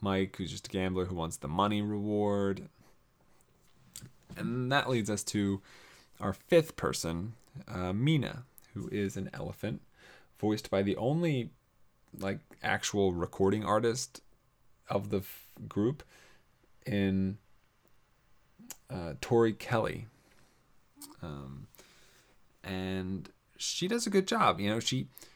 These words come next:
it's interesting. She has a very meek voice, speaking voice, in, and, like, Mina's an elephant. And Tori Kelly is kind of a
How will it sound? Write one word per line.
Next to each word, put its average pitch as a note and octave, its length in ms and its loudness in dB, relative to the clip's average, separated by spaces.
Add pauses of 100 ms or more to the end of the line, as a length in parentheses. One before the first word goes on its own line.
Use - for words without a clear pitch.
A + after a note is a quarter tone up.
(180)
it's C3 140 -4
interesting. C#3+ 480 0
She A2+ 160 -2
has A#2 160 0
a G#2+ 40 -4
very C3+ 200 6
meek A#2 340 2
voice, G2+ 600 0 (580)
speaking G2 420 -2
voice, E2+ 380 -4 (960)
in, G2+ 760 2
and, F2+ 220 0
like, E2 220 -2 (280)
Mina's G2+ 460 2
an E2 140 -2
elephant. F2 520 -2 (1700)
And F#2+ 260 -4
Tori E3+ 240 4
Kelly B2+ 360 6
is F#2+ 100 4
kind G#2+ 280 2
of G2+ 80 -2
a F2 100 2